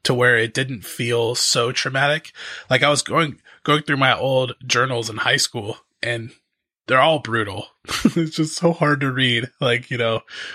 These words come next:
"I'm an awful sinner. I'm the worst." Like, stuff that I would never want to hear an adolescent say about themselves. But then I came to this thing in the middle of my junior year of high school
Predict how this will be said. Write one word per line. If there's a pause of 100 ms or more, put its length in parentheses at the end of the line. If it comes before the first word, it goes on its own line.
(100)
"I'm
an
awful
sinner.
I'm
the
worst."
Like,
stuff
that
I
would
never
want
to
hear
an
adolescent
say
about
themselves. (460)
But
then
I
came
to
this
thing
in
the
middle
of
my
junior
year
of
high
school